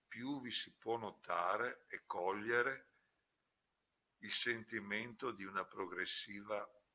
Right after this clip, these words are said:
morte sociale, come capita con il mio libro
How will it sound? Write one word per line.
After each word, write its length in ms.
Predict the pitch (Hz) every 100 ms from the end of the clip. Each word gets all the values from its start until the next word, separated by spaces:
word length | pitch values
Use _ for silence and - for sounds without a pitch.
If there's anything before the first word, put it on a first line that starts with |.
| _
morte 520 | 92 90 90 - 92
sociale, 800 | - - - - - - - - _ _ _ _ _ _ _ _ _ _ _
come 360 | - 113 110
capita 640 | - 95 92 - - 117 104
con 180 | 101 90
il 140 | 87
mio 260 | 87 87 87
libro 680 | 85 87 90 87 85 -